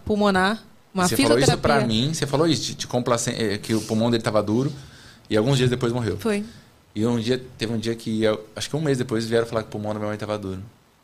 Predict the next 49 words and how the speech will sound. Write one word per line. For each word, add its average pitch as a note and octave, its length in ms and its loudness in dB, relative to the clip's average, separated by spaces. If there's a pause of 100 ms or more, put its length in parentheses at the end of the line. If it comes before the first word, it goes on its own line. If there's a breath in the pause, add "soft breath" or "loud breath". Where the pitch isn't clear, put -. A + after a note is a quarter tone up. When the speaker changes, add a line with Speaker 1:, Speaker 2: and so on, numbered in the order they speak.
Speaker 2:
Veio F#2+ 140 -6
você G#2+ 280 -6
na G#2 60 -6
minha G#2 120 -8
cabeça G2 320 -8
e - 20 -20
teu A#2 100 -10
pai. G2+ 220 -12 (200)
Speaker 1:
Nossa. E3 460 -12 (800)
Speaker 2:
Falei, F#2 240 -8
"Véi." F#2 140 -12 (1000)
E F#2+ 40 -14
o F#2 40 -6
médico F#2+ 260 -2
veio G2 120 -2
falar G2 240 -4
de F#2+ 100 -14
complacência G2 560 -8
pulmonar, F#2 400 -6
que - 80 -20
tem G2 100 -10
que G2 60 -10
ter F#2 100 -8
aquela F#2 240 -4
es-, - 360 -12
elasticidade F#2 840 -10
e - 20 -20
tal. G2+ 220 -12 (760 loud breath)
Inclusive, C3 400 2
hoje C3+ 400 4
tá A#2+ 140 0
sendo A#2+ 160 -4
muito B2 220 0
difícil C3 220 -4
estar G#2+ 140 -4
aqui, G#2+ 360 -4 (680)
porque A2 220 -4
hoje, B2 180 0
a C#3+ 60 0 (120)
hora A#2 100 2
que A#2 80 -6
eu A#2 40 -4
saí A#2+ 160 -2
de B2+ 60 -6
Marília, A#2 500 0
despedi G2+ 320 -6
da G#2 60 -2
minha G#2+ 140 -2
mãe, G#2 320 -6